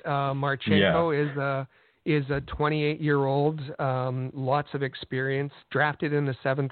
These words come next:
Speaker 1: round in twenty eleven by the Red Wings, uh, has played a hundred four games in the A H L, a hundred twenty games in the N H L for both the Red Wings and the Maple Leafs. Um,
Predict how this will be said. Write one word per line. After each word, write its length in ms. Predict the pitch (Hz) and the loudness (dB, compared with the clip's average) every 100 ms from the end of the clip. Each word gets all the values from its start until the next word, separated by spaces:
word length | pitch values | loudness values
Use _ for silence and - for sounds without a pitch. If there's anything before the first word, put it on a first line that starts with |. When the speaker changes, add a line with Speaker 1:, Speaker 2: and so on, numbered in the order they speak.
| - | 2
Speaker 1:
round 240 | 131 135 | 2 2
in 120 | 127 127 | 0 0
twenty 260 | 143 135 | 0 2
eleven 360 | 131 131 139 127 | 2 0 0 0
by 160 | 127 | -2
the 80 | 120 | 0
Red 240 | 127 131 131 | 0 -2 0
Wings, 360 | 127 131 131 - - - _ _ - 127 | -2 -2 -4 -8 -16 -20 _ _ -8 -2
uh, 160 | 120 | 0
has 220 | 120 135 127 - | 2 2 0 0
played 220 | 160 147 | 2 4
a 40 | |
hundred 280 | 139 151 143 | 4 2 0
four 160 | - 143 | 0 0
games 380 | 139 139 143 139 | 0 0 -2 -2
in 100 | 131 | -4
the 120 | 135 | -2
A 180 | 131 127 | -2 -4
H 120 | 127 - | -4 -2
L, 180 | 185 175 | -2 -2
a 60 | |
hundred 340 | 117 147 151 139 | -2 0 0 -2
twenty 280 | 156 143 135 | -2 -2 0
games 380 | 135 135 135 123 - | 0 0 -2 -6 -6
in 160 | 135 | -2
the 140 | 135 135 | -2 0
N 100 | 147 | 0
H 180 | 139 - | -2 -2
L 180 | 139 131 | -2 -4
for 60 | - | -8
both 260 | 135 135 131 | 0 0 2
the 60 | 131 | 2
Red 200 | 127 139 | 2 2
Wings 300 | 135 127 120 | 2 -2 -2
and 100 | 123 | -2
the 60 | 120 | -2
Maple 360 | 127 139 151 | -2 -2 0
Leafs. 220 | 139 143 - - _ _ _ _ _ - | 2 2 -2 -14 _ _ _ _ _ -2
Um, 800 | 123 120 120 120 120 120 123 | 0 0 0 -2 -2 -4 -6